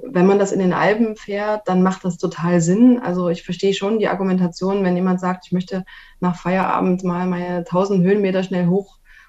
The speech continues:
hochradeln, um dann meinen Home Trail zu fahren. Ähm, da kommen die, das könnt-, schaffen die vielleicht sogar zweimal, ne, am Abend so. Ähm, also wenn die entsprechenden Höhenmeter da sind, ist das schon,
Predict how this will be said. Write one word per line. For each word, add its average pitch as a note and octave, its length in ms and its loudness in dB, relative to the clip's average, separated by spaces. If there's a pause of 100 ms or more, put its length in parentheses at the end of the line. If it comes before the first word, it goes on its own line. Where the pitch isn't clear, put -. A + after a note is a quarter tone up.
(120)
hochradeln, F#3+ 560 0
um F3+ 160 4
dann F3+ 360 0 (200)
meinen F3 400 0
Home G3+ 180 2
Trail F3 360 0
zu E3+ 120 -12
fahren. E3 480 -4 (560)
Ähm, E3 380 2
da E3+ 80 -6
kommen F3 180 0
die, F#3 160 0
das F3+ 200 -8
könnt-, E3+ 200 -2
schaffen F#3+ 220 0
die G3+ 80 4
vielleicht F#3+ 200 4
sogar F#3 200 0
zweimal, F3 480 4
ne, F#3 160 0
am F3+ 140 0
Abend D#3 340 0
so. D3+ 300 -6 (500)
Ähm, E3 380 2
also E3+ 260 -2
wenn F#3 160 4
die F#3+ 240 -4
entsprechenden F#3+ 460 0
Höhenmeter F#3+ 400 4
da E3 260 0
sind, F#3+ 320 -4
ist - 160 -12
das F3+ 100 -6
schon, F3+ 520 -2